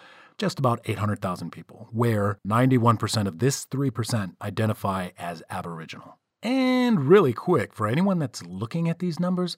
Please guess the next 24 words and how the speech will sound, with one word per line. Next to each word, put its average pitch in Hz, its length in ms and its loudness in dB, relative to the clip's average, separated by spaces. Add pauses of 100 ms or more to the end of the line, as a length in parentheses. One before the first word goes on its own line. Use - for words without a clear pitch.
(120)
and 117 200 0
not 110 300 -2
recognizing 139 600 -2
the 92 80 -4
scope, 151 400 -4 (720)
colonization 160 680 2
began 92 560 -6 (100)
approximately 101 840 -4
four 127 260 -8
hundred 151 280 -2
years 92 220 -6
ago 85 400 -18 (340)
with 143 200 0
thirty 127 300 0
settlers 85 560 -8 (380)
and, 175 560 0
uh, 165 320 -2
around 156 400 -2
seven 123 240 -2
hundred 107 260 0
and 90 140 -10
fifty 98 240 -8
thousand 92 500 -6
Aboriginals. 82 680 -12